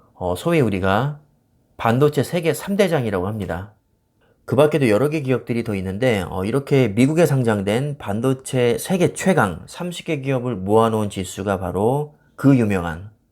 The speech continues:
필라델피아 반도체입니다. 필라델피아 지수를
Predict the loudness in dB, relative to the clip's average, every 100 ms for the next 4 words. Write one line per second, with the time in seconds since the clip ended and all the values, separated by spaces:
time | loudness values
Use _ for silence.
0 | _ _ _ _ 0 4 4 4 2 0
1 | -2 -6 -8 -12 -10 -12 -14 _ _ _
2 | _ _ _ _ 2 4 4 4 2 2
3 | -2 -2 2 4 2 -2 -8